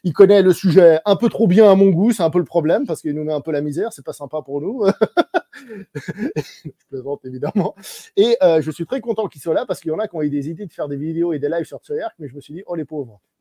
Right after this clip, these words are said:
oh les pauvres. » <laughs> Parce que je pense qu'il prépare son sujet depuis longtemps et ça va faire très très mal. <laughs> Voilà, est-ce que ça te va comme présentation ?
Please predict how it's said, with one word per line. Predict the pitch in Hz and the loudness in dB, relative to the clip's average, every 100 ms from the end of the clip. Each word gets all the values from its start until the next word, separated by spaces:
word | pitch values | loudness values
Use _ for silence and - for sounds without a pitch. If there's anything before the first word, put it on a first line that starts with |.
| _ | _
oh | 170 | -2
les | 180 | 0
pauvres. » | 139 127 135 - 180 - - - - 277 - | 0 -6 -8 -8 -2 0 0 -2 0 0 0
<laughs> | - 180 - 175 | -8 -10 -8 -8
Parce | 147 | -6
que | 165 | -4
je | 147 | -4
pense | 135 175 - | -4 -4 -2
qu'il | 185 185 156 147 143 | -4 -2 -4 -4 -6
prépare | 135 160 160 - | -4 -2 -2 -2
son | 165 | -10
sujet | - 151 | -8 -8
depuis | 147 143 | -8 -8
longtemps | 143 202 | -8 -8
et | 165 | -6
ça | 135 | -4
va | 139 | -4
faire | 202 - | -6 -8
très | 233 | -8
très | 233 165 | -4 -2
mal. | 147 120 113 120 147 | -2 -4 -8 -8 -6
<laughs> | |
Voilà, | 180 131 147 120 | -6 -2 -2 -2
est-ce | - | -12
que | - | -12
ça | - | -10
te | 143 | -6
va | 123 113 | -8 -8
comme | 135 | -12
présentation ? | 123 135 127 123 120 | -8 -8 -8 -12 -18